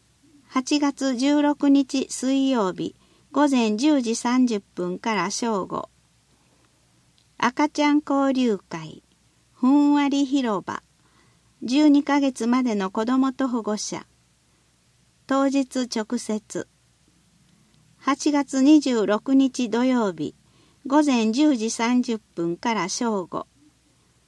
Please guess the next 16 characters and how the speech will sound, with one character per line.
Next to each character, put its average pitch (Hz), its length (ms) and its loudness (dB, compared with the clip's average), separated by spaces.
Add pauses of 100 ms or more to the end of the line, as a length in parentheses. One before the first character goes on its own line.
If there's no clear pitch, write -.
(540)
夏 262 380 2
祭 294 460 2
り - 0 -
遊 277 380 0
び。 156 220 -8 (1600)
お 240 100 4
も 311 140 8
ち 240 120 -2
ゃ 214 60 0
の 196 160 -2
金 269 300 2
魚 277 140 0
す 277 160 -4
く 254 240 -4
い 180 200 -2
や 175 200 -4